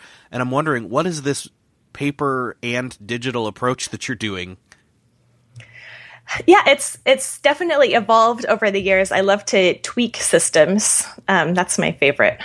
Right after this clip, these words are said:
Speaker 2: I, I create them and then I continually tweak them. But, um, I have an ebook called Paperless Home Organization. And,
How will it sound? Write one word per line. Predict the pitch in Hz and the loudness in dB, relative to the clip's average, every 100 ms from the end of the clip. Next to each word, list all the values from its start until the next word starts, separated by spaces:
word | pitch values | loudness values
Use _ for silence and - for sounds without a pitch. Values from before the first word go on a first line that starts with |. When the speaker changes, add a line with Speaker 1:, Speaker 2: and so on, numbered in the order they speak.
| - - _ _ - | -18 -20 _ _ -12
Speaker 2:
I, | 165 - - | -12 -10 -8
I | 175 | -4
create | - 214 226 226 | 4 6 6 6
them | 202 185 | 4 4
and | 180 | 2
then | 180 | 0
I | 156 165 _ | 0 -4 _
continually | - 185 196 185 170 165 | -8 -6 -2 0 2 2
tweak | - 214 - | 0 -2 0
them. | - 190 - - _ _ _ | -2 -2 -4 -14 _ _ _
But, | 196 165 - | 0 0 0
um, | 196 165 156 117 - 120 - - _ _ _ _ 127 | -6 -6 -8 -16 -14 -12 -12 -14 _ _ _ _ -2
I | 226 | 0
have | 262 | 2
an | 277 | 0
ebook | 247 220 202 - | -2 0 0 0
called | 220 196 - | -2 -2 -4
Paperless | 233 - 208 196 - | -6 -4 -2 -2 -2
Home | 202 196 | -2 0
Organization. | 180 180 180 170 165 170 123 151 202 - - - - - - _ 202 | 0 0 0 0 0 0 0 0 -2 -8 -18 -16 -16 -18 -20 _ 2
And, | 196 185 180 165 170 - - | 4 4 2 0 -4 -8 -10